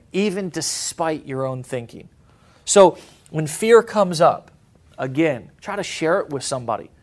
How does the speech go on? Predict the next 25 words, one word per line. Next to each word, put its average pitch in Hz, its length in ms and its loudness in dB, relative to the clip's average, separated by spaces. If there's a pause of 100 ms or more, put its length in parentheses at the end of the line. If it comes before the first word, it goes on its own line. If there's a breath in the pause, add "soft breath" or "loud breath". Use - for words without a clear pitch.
(260)
Try 202 120 0
to 202 60 -6
share 220 240 0
it - 100 -4
with 165 140 0
one 170 280 0
person. 170 400 -4
Find 165 540 -2
one 208 420 4
person 143 640 0 (320 soft breath)
that's 131 200 -4
not 151 220 0
gonna 117 160 -8
shame 180 400 -2
you 180 100 0
for 170 300 0
it, 165 100 -4 (180 loud breath)
that's - 160 -8
not 147 160 2
gonna 131 140 -4
put 151 240 -4
you 127 80 -6
down 151 420 2
for 151 300 2
it, - 60 -8